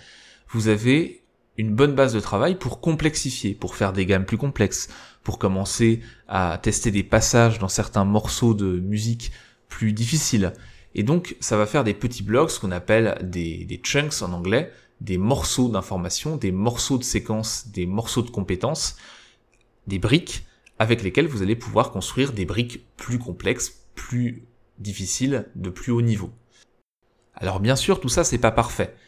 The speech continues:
Si vous êtes dans des conditions particulières, notamment du stress très élevé,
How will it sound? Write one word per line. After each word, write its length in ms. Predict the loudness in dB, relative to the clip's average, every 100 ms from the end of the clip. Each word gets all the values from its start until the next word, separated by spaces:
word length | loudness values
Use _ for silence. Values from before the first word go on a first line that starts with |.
| _
Si 260 | -12 -4 -4
vous 220 | -2 0
êtes 120 | 2
dans 100 | 0
des 100 | -2
conditions 480 | -2 -2 -2 -2 0
particulières, 840 | 2 0 0 4 6 6 4 -2 -6
notamment 420 | -6 -4 -2 -2
du 80 | -4
stress 300 | -4 -2 -2
très 200 | 0 0
élevé, 460 | 0 4 4 4